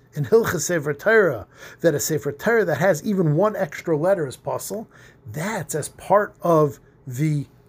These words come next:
text. If a letter, if Basukais is supposed to be written without a Vav and you add a Vav, that passels the Sefer Torah.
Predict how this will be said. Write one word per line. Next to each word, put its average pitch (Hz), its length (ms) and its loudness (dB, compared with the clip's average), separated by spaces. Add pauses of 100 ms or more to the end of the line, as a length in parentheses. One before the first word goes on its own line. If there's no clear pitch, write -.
(120)
text. - 500 -6 (300)
If 180 160 2
a 170 120 2
letter, 180 520 0 (260)
if 156 140 0
Basukais 208 880 0
is - 80 -8
supposed 220 340 0
to 190 60 -12
be 175 140 -4
written 196 280 -2
without 190 380 2
a 175 40 4
Vav 147 280 2
and 156 100 2
you 165 100 2
add 196 220 -2
a 170 60 0
Vav, 160 380 -2
that 269 280 2
passels 190 480 -6
the 151 80 -8
Sefer 151 320 -10
Torah. 147 300 -8